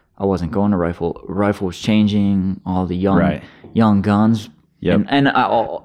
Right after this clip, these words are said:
Speaker 1: and older dudes too. People were putting up, have been putting up roots there, um, new roots. And so when I did finally return, I returned to all these new roots. Um, the,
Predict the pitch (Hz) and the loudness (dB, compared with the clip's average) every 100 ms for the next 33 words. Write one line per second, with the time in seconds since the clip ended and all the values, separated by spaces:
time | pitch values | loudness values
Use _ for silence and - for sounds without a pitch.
0 | - 131 131 131 160 156 110 113 101 - | -2 2 2 4 4 4 4 4 2 0
1 | - 175 110 - - 131 135 110 - 135 | -2 0 -2 -6 -6 -2 0 -2 0 0
2 | 117 110 - 117 143 131 117 113 123 107 | 2 -2 -4 -2 -2 0 0 2 0 2
3 | 107 - - 101 127 151 - 76 73 80 | 0 -4 -4 0 0 -2 -6 -6 -4 -6
4 | - _ _ - - - _ _ - 98 | -10 _ _ -20 -20 -20 _ _ -6 -2
5 | 92 87 87 107 104 98 98 98 - - | -2 -2 0 2 2 2 0 -2 -12 -4
6 | 98 101 117 110 110 107 - - - - | -2 0 2 4 4 2 -2 -20 -20 -20
7 | _ 123 123 113 120 175 - 107 104 98 | _ 2 4 2 2 0 2 0 2 0
8 | 92 - 98 95 95 92 - 113 127 107 | -2 -2 0 2 0 -2 0 2 2 -2
9 | - 107 123 113 104 95 104 110 107 95 | -2 0 2 2 0 0 2 4 2 2
10 | 104 143 - - - _ _ _ _ _ | 2 2 0 -12 -16 _ _ _ _ _
11 | _ _ 104 107 95 90 90 92 - _ | _ _ -2 0 0 -2 -6 -8 -16 _
12 | _ _ - - _ - - | _ _ -20 -20 _ -8 -8